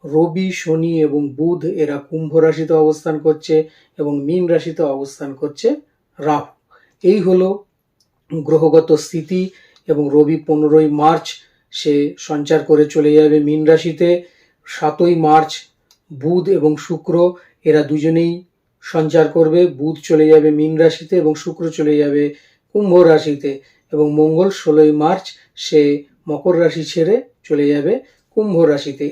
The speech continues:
এই হলো গ্রহগত গোচর এবং তার স্থিতি। এবারে যে কথাটা আমি আপনাদেরকে বলবো, মিথুন রাশি এবং মিথুন লগ্ন যদি আপনাদের হয়ে থাকে,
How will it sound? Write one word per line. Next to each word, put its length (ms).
এই 160
হলো 200
গ্রহগত 560
গোচর 520
এবং 260
তার 220
স্থিতি। 540
এবারে 520
যে 380
কথাটা 600
আমি 200
আপনাদেরকে 440
বলবো, 560
মিথুন 380
রাশি 420
এবং 200
মিথুন 320
লগ্ন 340
যদি 220
আপনাদের 360
হয়ে 240
থাকে, 400